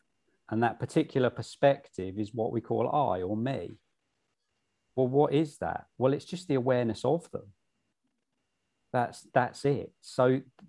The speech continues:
the awareness that I experienced my life as a five-year-old, the awareness that I experienced my life as a fifteen-year-old, the awareness that I experienced my life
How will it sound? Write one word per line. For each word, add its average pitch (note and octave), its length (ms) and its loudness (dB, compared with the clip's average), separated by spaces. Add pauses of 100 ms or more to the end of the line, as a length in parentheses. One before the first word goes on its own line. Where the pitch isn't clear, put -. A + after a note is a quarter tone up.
the C#3 100 6
awareness B2+ 840 2
that B2 60 2
I A#2 200 4
experienced A2+ 640 0
my A2 120 4
life G#2+ 280 4
as G#2 120 -10
a G2+ 40 -8
five-year-old, A#2 920 -2 (460)
the A#2 60 4
awareness A#2+ 560 6
that A2+ 100 0
I G#2+ 140 -2
experienced A2 520 -2
my G#2+ 120 2
life G2+ 340 0
as F#2+ 100 -10
a G2+ 140 -4 (180)
fifteen-year-old, G#2 1000 -2 (340)
the A2+ 80 2
awareness B2 560 6
that A#2+ 80 -2
I A2 160 2
experienced - 600 -4
my G#2 140 2
life G2+ 560 2